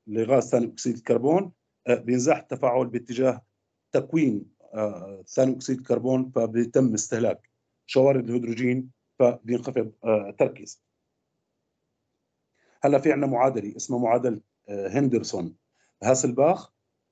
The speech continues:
آه، هاي المعادلة بتعتمد على أنه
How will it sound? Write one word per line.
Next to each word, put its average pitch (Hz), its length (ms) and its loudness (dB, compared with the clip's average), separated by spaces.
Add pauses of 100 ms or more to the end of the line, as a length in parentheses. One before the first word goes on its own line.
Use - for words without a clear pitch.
(360)
آه، 110 560 0 (1800)
هاي 156 140 4
المعادلة 131 680 0 (2750)
بتعتمد 131 380 0
على 123 260 2
أنه 123 340 0